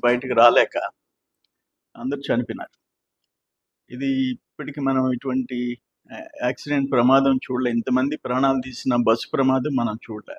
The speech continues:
అందుకనే ప్రా-, ప్రైమ్ మినిస్టర్ దగ్గర నుంచి, చీఫ్ మినిస్టర్ దగ్గర నుంచి అందరూ సంతాపాలు తెలుపుతున్నారు. ఇది దారుణంగా జరిగింది. అసలు జీర్ణించుకోలేకపోతున్నాం. ఏ ఛానల్ పెట్టినా, ఏ ఛానల్ పెట్టినా ఈ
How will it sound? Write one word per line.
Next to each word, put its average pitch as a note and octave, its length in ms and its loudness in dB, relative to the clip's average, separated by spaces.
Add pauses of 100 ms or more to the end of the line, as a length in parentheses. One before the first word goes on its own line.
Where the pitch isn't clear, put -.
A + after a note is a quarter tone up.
(720)
అందుకనే C#3 640 0 (120)
ప్రా-, B2+ 320 -2
ప్రైమ్ C3 340 2
మినిస్టర్ C#3+ 380 -2
దగ్గర B2+ 80 0
నుంచి, C#3 140 -4 (140)
చీఫ్ C3+ 140 -2
మినిస్టర్ B2+ 300 0
దగ్గర A#2 100 4
నుంచి C3+ 220 2
అందరూ B2+ 260 4
సంతాపాలు A#2+ 480 -4
తెలుపుతున్నారు. G#2+ 560 -12 (760)
ఇది A#2 100 -14
దారుణంగా A#2+ 540 2
జరిగింది. - 560 -10 (300)
అసలు B2 380 -2
జీర్ణించుకోలేకపోతున్నాం. A#2+ 1000 0
ఏ C#3+ 100 4
ఛానల్ D#3+ 460 4
పెట్టినా, D#3 320 -2 (1000)
ఏ D3+ 200 6
ఛానల్ F3+ 440 4
పెట్టినా F3+ 260 0
ఈ G3+ 100 -4